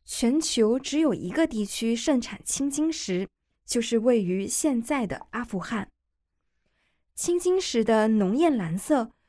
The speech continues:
就由丝绸之路通过船运进入欧洲。在十五和十六世纪，威尼斯共和国是欧洲最富有、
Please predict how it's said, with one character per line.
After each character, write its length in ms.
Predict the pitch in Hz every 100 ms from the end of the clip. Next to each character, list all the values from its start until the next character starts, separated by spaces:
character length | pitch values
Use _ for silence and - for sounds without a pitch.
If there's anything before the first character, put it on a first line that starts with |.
| _
就 220 | - 269
由 340 | 214 196 190 233
丝 300 | - 339 349
绸 220 | - 196
之 240 | - 302
路 240 | 330 339 - _ _ -
通 200 | - 233
过 180 | 240 214
船 320 | - 165 185
运 280 | 277 302 - _
进 260 | - - 214
入 220 | 196 - -
欧 160 | 196 196
洲。 340 | - 220 - _ _ _ _ _ _ _ _ _ _ _ _ _ _
在 320 | - 285 269
十 280 | 254 - 240
五 260 | 302 240 185
和 200 | - 220
十 220 | 226 208
六 180 | 262 311
世 240 | - 190
纪， 340 | 175 202 190 - _ _ _ _ -
威 180 | 349
尼 180 | 359 233
斯 300 | 226 277 285
共 220 | 294 302
和 180 | 262 190
国 420 | 226 202 180 196 - _
是 220 | - 247
欧 260 | 240 254 285
洲 300 | 285 311 320
最 240 | 320 269
富 300 | 214 - 339
有、 340 | 262 190 73